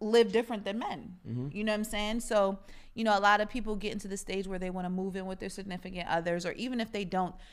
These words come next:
Speaker 1: the significant other spends a lot of time at the other person's house, right? And it's just, we live different. You're,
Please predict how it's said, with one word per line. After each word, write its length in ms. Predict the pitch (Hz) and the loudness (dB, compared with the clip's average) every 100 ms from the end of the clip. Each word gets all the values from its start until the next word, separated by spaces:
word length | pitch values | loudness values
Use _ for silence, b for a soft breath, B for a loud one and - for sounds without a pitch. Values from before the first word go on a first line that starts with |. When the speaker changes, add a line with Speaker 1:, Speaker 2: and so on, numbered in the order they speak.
| b | b
Speaker 1:
the 100 | 196 | -2
significant 540 | 190 196 202 202 196 - | 0 0 -2 -2 -2 0
other 180 | 185 180 | 0 -2
spends 240 | 196 180 | -4 -4
a 60 | 175 | 2
lot 180 | 170 | 2
of 100 | 175 | 2
time 280 | 190 175 170 | 0 -2 -2
at 80 | 160 | -4
the 100 | 160 | -6
other 100 | 165 | -6
person's 360 | - 160 160 165 | -6 -8 -6 -4
house, 340 | 135 - - | -4 -6 -2
right? 320 | 185 196 208 B B B _ | 2 2 0 B B B _
And 400 | 220 220 220 214 233 | 6 6 6 4 2
it's 200 | 240 285 | 0 -2
just, 300 | 269 - 202 | -4 -6 -4
we 300 | 208 339 349 | 0 2 2
live 340 | 202 254 202 | 4 2 2
different. 560 | 196 277 208 151 - 151 | -2 -2 -6 -8 -10 -4
You're, 280 | 196 302 | 0 0